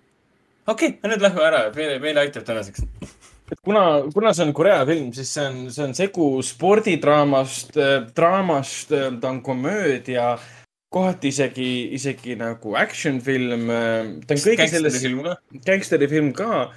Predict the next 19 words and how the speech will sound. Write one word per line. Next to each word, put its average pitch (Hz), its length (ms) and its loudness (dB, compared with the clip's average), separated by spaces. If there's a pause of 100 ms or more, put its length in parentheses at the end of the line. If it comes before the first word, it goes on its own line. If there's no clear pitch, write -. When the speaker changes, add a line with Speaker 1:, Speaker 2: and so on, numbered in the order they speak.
(320)
Speaker 2:
et 135 180 0
ma 180 160 4
ühes 185 160 0
saates 156 240 0
ütlesin 127 320 -4
ka, 175 240 4
Korea 151 320 4
filmid 156 320 -4 (100)
töötavad 131 600 0
minu 175 320 2
arvates 95 560 -4
kõige 151 240 0
paremini 120 400 -4
siis, 143 240 -6
kui 110 140 -10
nad - 100 -10
segavad 117 480 0
erinevaid 92 400 -4
žanre 101 460 -2